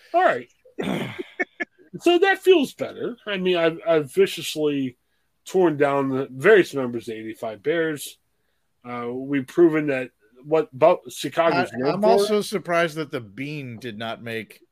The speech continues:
Speaker 2: the list of the,
Speaker 1: The
Speaker 2: uh,
Speaker 1: Chicago
Speaker 2: weird
Speaker 1: bean?
Speaker 2: things about Chicago. That big,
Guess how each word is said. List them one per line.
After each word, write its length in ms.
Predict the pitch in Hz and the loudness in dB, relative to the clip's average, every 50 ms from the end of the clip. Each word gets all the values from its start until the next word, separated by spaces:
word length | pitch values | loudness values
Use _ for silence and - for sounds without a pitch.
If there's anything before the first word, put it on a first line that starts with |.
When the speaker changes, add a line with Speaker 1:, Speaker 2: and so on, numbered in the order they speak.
| _ _ _ _ _ _ - | _ _ _ _ _ _ -18
Speaker 2:
the 140 | - 120 117 | -14 -12 -10
list 540 | 110 113 120 117 110 - - - - - _ _ _ _ _ _ _ _ _ _ _ _ _ _ _ _ _ _ - | -6 -4 -4 -4 -6 -8 -12 -20 -20 -20 _ _ _ _ _ _ _ _ _ _ _ _ _ _ _ _ _ _ -10
of 500 | 131 120 117 110 107 107 104 107 - - _ _ _ _ _ _ _ _ - | -8 -6 -6 -6 -8 -10 -14 -18 -20 -20 _ _ _ _ _ _ _ _ -8
the, 160 | 123 113 117 | -6 -4 -4
Speaker 1:
The 100 | 110 107 107 104 | -2 -2 -2 -2
Speaker 2:
uh, 40 | - | 0
Speaker 1:
Chicago 260 | 170 190 190 160 139 | 2 2 2 0 0
Speaker 2:
weird 160 | 131 131 127 117 | 0 0 -2 -2
Speaker 1:
bean? 60 | 120 | -2
Speaker 2:
things 240 | - 123 139 120 - | -2 -2 -2 -4 -6
about 260 | 120 113 113 110 107 | -6 -4 -4 -4 -4
Chicago. 520 | - - 110 - - 117 117 113 110 98 101 | -8 -12 -12 -8 -4 -4 -4 -4 -4 -6 -4
That 320 | 101 127 135 131 135 131 | -2 -2 -2 -4 -4 -4
big, 380 | 123 156 160 170 147 135 131 | -2 -2 -2 -2 -2 -6 -14